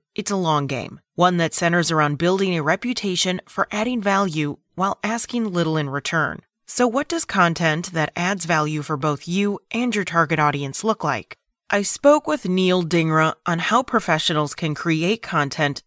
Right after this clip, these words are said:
that is a win-win for creators and audiences alike. Dhingra, a longtime loan officer in the mortgage and real estate industry, and now the founder and C E O of Forward Academy, helping professionals with their personal brands.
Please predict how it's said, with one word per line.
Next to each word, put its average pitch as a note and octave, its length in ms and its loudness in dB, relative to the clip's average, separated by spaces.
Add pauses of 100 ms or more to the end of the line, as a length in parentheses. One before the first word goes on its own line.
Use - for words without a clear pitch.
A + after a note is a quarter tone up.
(120)
that F#3+ 120 2
is G3 120 0
a G3+ 60 2
win-win F#3+ 520 2
for D#3 160 -2
creators F3 720 -2 (180)
and A3+ 140 4
audiences D#3+ 560 2
alike. C3+ 520 -2 (200)
Dhingra, G#3+ 480 4 (160)
a G3 80 4
longtime G#3+ 680 2
loan F#3+ 300 4
officer D#3+ 480 -2
in D#3 100 0
the D#3 80 0
mortgage F#3 520 0
and C#3+ 200 -2
real G#3+ 180 0
estate D3 360 0
industry, C3 680 -2
and F3+ 200 2
now A3 180 2
the C#4+ 120 -2
founder E3 420 2
and D3+ 120 -2
C D#3 360 0
E F3 60 6
O D#3 340 4
of G3 100 -4
Forward G#3 420 0
Academy, C3 600 -4 (140)
helping F3 340 0
professionals D#3+ 800 0
with D#3+ 140 -4
their D#3 140 0
personal E3+ 540 -2
brands. E3 640 -2